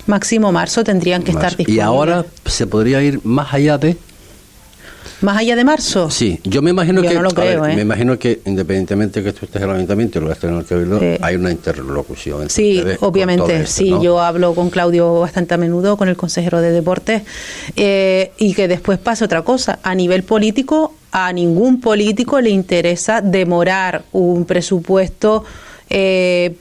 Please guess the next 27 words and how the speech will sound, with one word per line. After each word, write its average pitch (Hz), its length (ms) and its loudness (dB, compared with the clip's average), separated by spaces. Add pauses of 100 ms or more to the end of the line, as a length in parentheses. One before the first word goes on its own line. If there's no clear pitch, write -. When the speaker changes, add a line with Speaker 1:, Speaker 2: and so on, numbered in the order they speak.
Speaker 1:
por 202 200 2
el 180 100 0
simple 185 420 0
hecho 180 320 2
de, 160 320 2
de, 156 280 0
de, 165 280 -2
de 170 180 0
demorarlo, 175 920 0
mm, 170 400 0 (100)
más 175 200 2
allá 165 240 2
del 202 140 0
primer 156 300 0
trimestre 170 540 0
de, 151 320 0 (100)
del 160 240 -4
año 156 500 -4
electoral. 180 840 0 (360)
Sería 170 360 0
un 175 80 2
suicidio, 180 500 -2
¿eh? 160 140 -10 (880)
Speaker 2:
Mm, 90 640 -2 (100)
¿y 98 80 -2
para 87 220 -2
ti? 131 300 -2